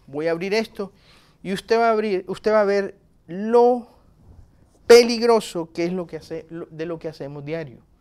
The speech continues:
Antes de abrirlo, déjenme explicarles. Before opening, I'm gonna explain you this. No, no, this is for two people. You can use it for two person if you want, or you can have it in your own station like, like this. And also comes with this.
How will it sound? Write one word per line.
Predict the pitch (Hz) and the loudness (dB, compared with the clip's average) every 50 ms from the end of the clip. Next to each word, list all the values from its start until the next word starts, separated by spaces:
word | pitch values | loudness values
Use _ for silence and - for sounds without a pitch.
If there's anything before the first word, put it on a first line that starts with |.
| _ _ _ _ _ _ _ | _ _ _ _ _ _ _
Antes | - 160 170 165 190 | -8 -8 -8 -2 4
de | 180 185 | 6 6
abrirlo, | 196 214 247 240 190 175 175 180 175 - _ - | 6 6 4 0 0 -2 -6 -8 -10 -16 _ -12
déjenme | 170 165 175 175 180 160 | -10 -10 -10 -10 -12 -12
explicarles. | - - 180 170 202 208 196 175 143 127 - _ _ _ _ _ _ _ _ - - - _ _ _ _ _ _ _ _ _ _ _ _ _ _ _ _ _ - _ - | -14 -14 -10 -4 -4 -4 -4 -4 -6 -10 -14 _ _ _ _ _ _ _ _ -20 -20 -20 _ _ _ _ _ _ _ _ _ _ _ _ _ _ _ _ _ -20 _ -14
Before | 165 151 - 202 202 220 | -14 -8 -2 0 4 4
opening, | 240 233 - 214 196 190 | 4 2 2 -2 -4 -4
I'm | 180 | -4
gonna | 175 190 185 | -4 -4 -6
explain | - - - 214 208 185 | -6 -4 -4 -4 -2 -2
you | 151 | -4
this. | 131 135 147 196 240 269 - - - - _ _ _ _ - - - | -4 0 2 4 4 4 2 -4 -14 -18 _ _ _ _ -20 -12 -10
No, | 170 | -10
no, | 147 | -8
this | 156 175 233 226 - | -4 -4 -6 -4 -6
is | 240 | -10
for | - - 196 180 | -8 -6 -6 -6
two | - - 202 | -6 -8 -12
people. | 180 - 226 202 185 190 190 185 - _ _ _ _ | -12 -10 -12 -12 -10 -12 -14 -14 -14 _ _ _ _
You | - 156 160 | -20 -18 -16
can | - - 180 180 180 | -14 -12 -12 -10 -10
use | 175 190 180 180 | -10 -8 -8 -8
it | 175 | -8
for | - - 160 | -8 -10 -12
two | 147 - 175 | -12 -12 -12
person | - - 175 165 - 170 | -8 -8 -8 -8 -8 -10
if | 170 160 - | -12 -12 -12
you | 180 180 | -10 -6
want, | 180 180 175 170 165 | -6 -4 -4 -4 -6
or | 151 | -8
you | 151 151 | -10 -10
can | 151 156 147 | -10 -12 -12
have | 147 147 151 | -10 -8 -8
it | 151 147 - - | -8 -10 -10 -12
in | 156 151 | -14 -16
your | 143 147 147 147 | -14 -12 -10 -8
own | 147 147 147 147 151 - _ _ _ - | -8 -8 -10 -12 -16 -20 _ _ _ -20
station | 120 - - 190 180 165 - 175 156 131 | -18 -12 -8 -8 -8 -8 -10 -12 -10 -10
like, | 127 123 - _ - - - | -10 -12 -12 _ -20 -20 -16
like | - 120 113 151 | -16 -14 -10 -6
this. | 185 185 165 - - - _ _ _ _ _ _ _ _ _ _ - | -6 -6 -6 -8 -12 -18 _ _ _ _ _ _ _ _ _ _ -4
And | - 240 254 | -2 0 0
also | 254 254 247 247 - 262 233 233 226 | 0 0 -2 -2 -2 -2 -2 -2 -4
comes | 233 - 208 202 208 202 - - | -6 -8 -8 -6 -8 -8 -10 -8
with | 190 196 180 160 | -8 -8 -6 -4
this. | 196 214 190 131 - - - | -4 -6 -6 -6 -10 -16 -20